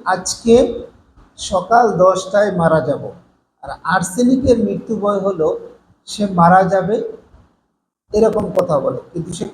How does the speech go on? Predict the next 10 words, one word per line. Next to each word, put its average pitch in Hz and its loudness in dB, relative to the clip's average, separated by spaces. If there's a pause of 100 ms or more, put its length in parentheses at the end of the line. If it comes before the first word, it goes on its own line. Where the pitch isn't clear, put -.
কখন 233 2
মারা 247 2
যাবে 185 -4 (200)
এই 190 2
কথাটা - -2
সে - -6 (380)
বলে 151 0
না। 117 -8 (480)
আর 156 2
রাস্টক্সের 185 0